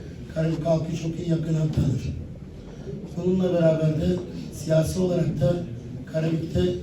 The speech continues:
Milliyetçi Hareket Partisi'ni daha yukarıya taşımak için toplumda her ikili görüşmemde dahi bu davanın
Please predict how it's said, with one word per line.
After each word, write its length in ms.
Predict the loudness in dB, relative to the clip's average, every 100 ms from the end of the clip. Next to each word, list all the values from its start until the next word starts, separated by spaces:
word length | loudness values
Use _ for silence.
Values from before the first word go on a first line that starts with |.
| -4
Milliyetçi 420 | 0 0 2 4
Hareket 360 | 4 2 0 0
Partisi'ni 520 | 0 0 0 2 2 0 -4 -10 -14 -16 -8 2
daha 180 | 4
yukarıya 420 | 4 2 0 2 2
taşımak 420 | 2 2 0 0
için 360 | 0 0 0 -4 -10 -10 -12 -12 -14 -16 -16 -8
toplumda 580 | -2 0 0 0 2 2 0 -6 -8 -10 -12 -12 -12 -12 -14 -2
her 220 | 2 2
ikili 340 | 2 2 2 2
görüşmemde 540 | 2 0 0 0 2
dahi 460 | 2 4 4 2 0 -6 -14 -16 -14 -2
bu 140 | 0
davanın 600 | 4 4 4 2 4 2